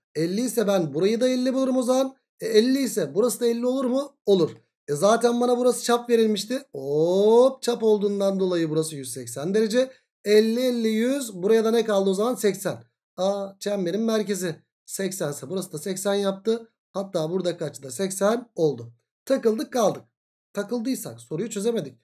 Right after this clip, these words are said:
Neye yoğunlaşacağız? Yarıçapa yoğunlaşacağız. Çemberin merkezi burasıydı. Hocam bu da yarıçap. Hocam bu da yarıçap.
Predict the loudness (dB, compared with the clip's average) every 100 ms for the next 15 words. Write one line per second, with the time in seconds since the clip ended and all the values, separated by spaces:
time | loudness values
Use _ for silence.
0 | _ _ -6 -2 4 4 4 0 -2 -4
1 | -2 -4 -6 -8 -8 -10 -10 -14 -16 -16
2 | -8 -6 -2 -2 0 -2 -4 -2 -2 -2
3 | -8 -14 -18 _ _ _ -10 -2 0 -2
4 | -6 _ -6 -2 2 0 -2 -8 -14 _
5 | _ _ _ -10 -2 -2 -2 -6 -8 -2
6 | 2 2 0 -8 -16